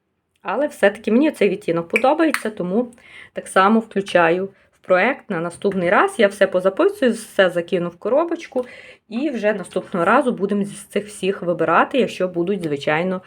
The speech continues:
д-, е, до-, <laughs> видно дно в якомусь відтінку. От і все. Давайте ще раз покажу, яка в нас вийшла гама. Як на мене, непогана, а ви пишіть, як вам вона. Така нюдова дуже.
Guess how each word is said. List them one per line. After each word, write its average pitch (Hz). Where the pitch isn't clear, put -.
д-, 160
е, 165
до-, 165
<laughs> -
видно 185
дно 165
в 139
якомусь 143
відтінку. 143
От 277
і -
все. 392
Давайте 233
ще 233
раз 214
покажу, 226
яка 220
в 208
нас 196
вийшла 202
гама. 311
Як 233
на 226
мене, 202
непогана, 208
а 190
ви 180
пишіть, 190
як 170
вам 185
вона. 294
Така 196
нюдова 170
дуже. 277